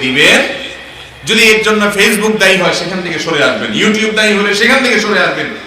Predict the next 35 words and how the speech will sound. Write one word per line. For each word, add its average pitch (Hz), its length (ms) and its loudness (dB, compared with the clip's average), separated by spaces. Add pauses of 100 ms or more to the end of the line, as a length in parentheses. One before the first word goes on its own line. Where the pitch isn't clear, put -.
(160)
এই 147 120 -2
চেষ্টা 135 280 -8
করতে 107 260 -10
হবে। 101 120 -8 (240)
বিবাহের 240 380 4
ক্ষেত্রে 247 260 2 (140)
স্ত্রীর 233 320 2
অনুমতি 208 300 6 (100)
ছাড়া 214 220 4 (140)
বা 175 60 4 (140)
স্ত্রী 208 180 -2 (120)
নারাজ 196 300 4 (120)
এমত 180 240 0
অবস্থায় 185 340 2
বিদেশে 165 360 2
যাওয়া 147 220 4
যাবে 117 240 2
কিনা? 107 180 -4 (600)
আপনার 226 260 0 (120)
স্ত্রী 226 180 2 (100)
যদি 214 100 4 (100)
আপনার 208 240 0
উপর 202 100 0 (120)
অসন্তুষ্ট 208 440 4 (140)
থাকে, - 220 2 (960)
আপনি 196 160 0 (100)
বিদেশে 202 380 4
যেতে 170 180 2 (100)
চান 143 180 2 (1200)
এবং 220 120 4 (120)
আপনি 208 160 -2 (120)
সেখানে 214 340 4
গেলে 202 140 4 (100)
তার 202 120 2 (120)
চরিত্র 220 260 2